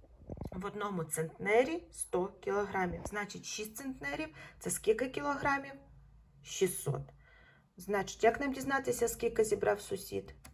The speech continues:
Звичайно, шістсот поділити на два дорівнює триста. Але в мене тут помилка, не центнерів,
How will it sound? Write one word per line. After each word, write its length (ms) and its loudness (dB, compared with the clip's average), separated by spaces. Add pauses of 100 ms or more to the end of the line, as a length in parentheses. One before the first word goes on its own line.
(240)
Звичайно, 680 -2 (420)
шістсот 640 2 (420)
поділити 760 2 (140)
на 140 -4
два 380 -4 (220)
дорівнює 720 4 (720)
триста. 800 0 (560)
Але 320 -2
в 40 -4
мене 300 -6
тут 200 -12
помилка, 520 2
не 140 4
центнерів, 600 -2